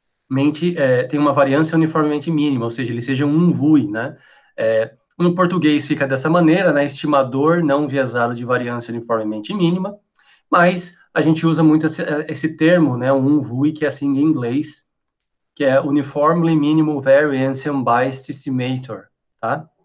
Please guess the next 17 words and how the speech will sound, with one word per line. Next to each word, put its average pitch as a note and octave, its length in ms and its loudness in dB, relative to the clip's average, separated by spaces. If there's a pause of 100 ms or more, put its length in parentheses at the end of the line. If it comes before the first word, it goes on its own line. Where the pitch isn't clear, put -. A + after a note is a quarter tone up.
(160)
Então, B2+ 140 -12
a A2 40 -8
gente B2+ 220 -8
usa C3+ 160 -2
muito C3+ 360 0
esse C#3+ 240 -2
tipo C3+ 360 -8
de, C3 880 4 (840)
de C3 100 -4
sigla, B2 520 -2
né? B2+ 140 -4
Que D3 120 -6
fica - 160 -10
mais - 240 -2
fácil C#3 260 0
pra D#3+ 140 0
falar, C3 480 0